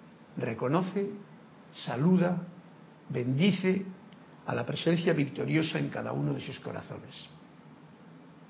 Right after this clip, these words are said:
El asunto de hoy, como he dicho, va a ser la lámina de la presencia y también el libro de Manuel.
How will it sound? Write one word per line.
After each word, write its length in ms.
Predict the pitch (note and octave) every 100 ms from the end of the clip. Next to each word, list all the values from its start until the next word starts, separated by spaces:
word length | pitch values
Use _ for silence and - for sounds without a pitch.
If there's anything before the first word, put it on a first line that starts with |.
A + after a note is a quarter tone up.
| - - - - - - - - - - - - -
El 920 | E3 E3 E3 D#3+ D#3+ D#3 D#3 D3+ D3
asunto 560 | D3 C#3+ A3+ A#3 A3+ G#3
de 120 | G3
hoy, 140 | G3+
como 220 | G#3 F#3+ F3+
he 20 |
dicho, 360 | A#3 - C#4
va 100 | G#3
a 40 | D#3
ser 260 | - E3
la 360 | D3 C#3 C3+ C3 C3+ C#3 - - -
lámina 360 | D#3 G3 G3+ F3
de 80 |
la 100 | D#3
presencia 600 | C#3 C#3+ A#3+ A#3+ B3 A#3 -
y 100 | E3
también 500 | D3+ C#3+ E3 E3 E3
el 300 | C3+ C3+ C#3
libro 340 | G#3 F#3 D#3+
de 240 | C3+ C3+ C3
Manuel. 540 | B2+ B2+ E3 A3+ C#4+